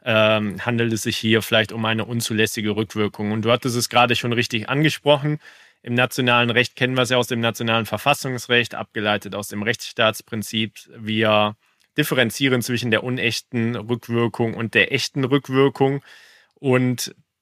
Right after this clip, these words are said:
da muss man jetzt natürlich hier schauen, was ist eigentlich bezweckt. Du hattest angesprochen, es geht um eine Übergangsregelung für alle übertragenen Vermögenswerte nach dem dreißigsten November einundzwanzig. Also man merkt automatisch, da ist also ein gewisses Rückwirkungselement.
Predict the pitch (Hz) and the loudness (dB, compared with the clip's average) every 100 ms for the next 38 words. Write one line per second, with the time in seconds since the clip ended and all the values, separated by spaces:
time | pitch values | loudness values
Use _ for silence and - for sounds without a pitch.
0 | _ _ 131 135 151 147 139 139 139 139 | _ _ 0 2 4 4 4 4 2 2
1 | 131 135 - 127 113 107 131 139 - 131 | 2 2 2 2 2 2 0 -2 -2 0
2 | 127 120 117 - 117 113 110 - 117 123 | 0 -2 -6 -8 -8 -4 -4 -2 -4 -4
3 | - 127 151 - - 143 135 120 - 131 | -8 -6 -6 -6 -2 -2 -2 -8 -2 -2
4 | - - 123 120 120 - 120 117 123 135 | -2 -6 -2 -2 -4 -4 -2 -2 -4 0
5 | 151 131 131 - 131 131 127 127 127 127 | 2 2 0 -4 -2 0 2 2 0 -2
6 | - 120 - 123 123 123 113 113 - 120 | -2 0 2 2 0 0 -2 -2 2 2
7 | 117 110 117 113 117 113 113 107 113 113 | 2 -2 -2 -2 -2 0 2 0 2 0
8 | 110 110 107 110 113 123 120 - - 113 | 0 -2 0 2 2 2 -6 -12 -10 -6
9 | 110 110 113 110 104 - 117 113 107 - | -4 -4 0 2 0 -2 -6 -4 -4 -4
10 | 117 120 147 165 151 123 113 113 110 107 | 0 0 0 0 0 0 0 2 2 4
11 | 117 139 120 117 120 113 113 127 127 120 | 4 4 2 0 0 0 2 2 -4 0
12 | 117 107 127 - 127 123 120 123 120 123 | 0 0 -4 -2 -2 0 -2 -2 -2 -4
13 | 120 120 123 123 123 131 123 - 123 120 | -6 -6 -4 -2 -2 -4 -6 -6 -2 2
14 | 120 139 | 2 2